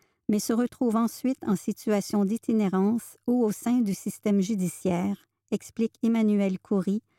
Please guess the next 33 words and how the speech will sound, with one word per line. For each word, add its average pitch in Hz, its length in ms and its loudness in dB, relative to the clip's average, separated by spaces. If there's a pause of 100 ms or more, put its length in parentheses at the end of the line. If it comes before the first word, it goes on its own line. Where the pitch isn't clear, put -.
(260)
professeur 226 520 -2
à 214 80 2
l'École 214 560 0
de 180 120 -2
travail 202 380 -2
social 208 540 -4
de 196 100 0
l'Université 202 680 0
de 233 80 0
Montréal. 185 640 -2 (460)
Il 226 160 2
fallait 285 420 0
un 220 80 4
moyen 202 460 2
d'assurer 220 500 0
que - 100 -2
les 180 160 2
personnes 226 560 0
qui 196 140 0
représentent 202 680 0
un 190 80 2
danger 190 400 2
pour 190 220 0
elles-mêmes 185 580 4
ou 226 80 2
pour 220 240 0
autrui 202 540 -2 (120)
soient - 260 -2
prises 247 340 -4
en 180 100 2
compte 208 400 0 (180)
et 240 100 0
soignées, 180 520 2